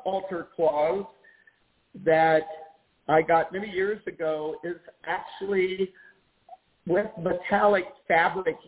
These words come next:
in it. And some like to wear a golden colored and metallic like fabric as part of a cape in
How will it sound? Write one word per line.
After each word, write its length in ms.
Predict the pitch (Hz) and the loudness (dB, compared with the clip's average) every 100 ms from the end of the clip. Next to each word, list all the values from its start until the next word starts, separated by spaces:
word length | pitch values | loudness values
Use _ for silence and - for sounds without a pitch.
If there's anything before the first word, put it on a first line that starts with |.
| - | -6
in 180 | 156 147 | -6 -6
it. 200 | 139 - _ _ _ _ _ _ | -12 -18 _ _ _ _ _ _
And 460 | 160 170 170 165 160 - _ _ _ - | -2 0 0 -2 -6 -18 _ _ _ -4
some 580 | 202 226 262 214 247 254 - _ | 0 2 4 2 0 -12 -16 _
like 260 | 170 175 185 - | -4 -2 -2 -6
to 160 | 202 170 160 | -10 -6 -4
wear 640 | 185 190 156 165 196 214 _ _ _ _ _ _ _ - | 0 2 2 0 -4 -10 _ _ _ _ _ _ _ 0
a 520 | 175 175 175 170 175 - _ _ _ - 151 | 4 4 4 0 -6 -12 _ _ _ -20 -8
golden 540 | 185 214 254 247 214 202 - | 0 2 2 -2 -6 -10 -4
colored 580 | 214 202 180 175 170 - _ _ _ _ _ _ _ _ _ _ _ - | 0 2 4 2 0 -4 _ _ _ _ _ _ _ _ _ _ _ 0
and 260 | 165 160 156 | 4 4 2
metallic 580 | 160 - 220 226 202 185 - - _ _ _ - | -2 -2 -2 0 0 -4 -10 -20 _ _ _ -8
like 380 | 165 165 160 160 - - - | 0 2 2 0 -14 -10 0
fabric 540 | 214 226 185 165 160 - - | 2 2 2 2 2 -4 -4
as 180 | 180 175 - | -4 -6 -4
part 240 | - 175 170 | 0 2 0
of 100 | 160 | -2
a 80 | 147 - - | -6 -10 -2
cape 280 | 220 247 277 - _ _ _ _ _ _ | 0 0 -6 -20 _ _ _ _ _ _
in 280 | 185 185 180 | 2 4 2